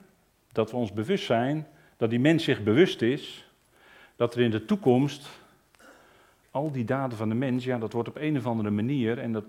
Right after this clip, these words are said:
weten we inmiddels, dat het verschillende momenten kunnen zijn, dat het door God die verschillende momenten worden afgewogen. Of met een misschien wat zwaar woord, het oordeel komt, of het gericht komt. En als je nou kijkt wat Paulus zegt op de Areopagus,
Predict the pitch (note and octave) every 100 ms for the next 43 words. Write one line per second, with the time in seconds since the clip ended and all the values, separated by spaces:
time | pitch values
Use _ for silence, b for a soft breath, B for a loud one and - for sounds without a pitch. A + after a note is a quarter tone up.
0 | - G2+ A#2 C3+ C3+ A#2 A#2 G#2+ G2+ -
1 | A2 A2 - A2+ - E3+ C#3 A#2 G#2+ B2
2 | D3+ D3 - E3 A#2+ B2 A#2+ F2+ D3 B
3 | B B B B - A#2 A#2+ A2+ A2+ A#2
4 | - E3 - B2 A#2+ A2+ - C#3+ B2 A#2
5 | B2 C#3 B2+ A2 G#2 C3 F3+ - A#2+ G2+
6 | D#2+ C#2 - _ _ _ _ _ _ _
7 | _ _ _ b b b b b b G#2
8 | G2+ - - _ G2+ G2+ G#2 G2 G2 -
9 | A2 G2+ F2+ - - G2 A#2 B2+ A2 A2+
10 | A#2+ A2+ G2 - E3 D#3+ A#2+ F#2+ - F#2+
11 | D#2+ F#2+ G2+ - A#2 A#2+ D#3 - - E2+
12 | D2 - - _ b b b b b b
13 | b b - C3 C#3 C3+ B2+ - F3+ F#3
14 | A#2+ - E3 D#3 - F3 - C#3 B2 A#2
15 | G2 G2 D3+ D#3 - D3+ - -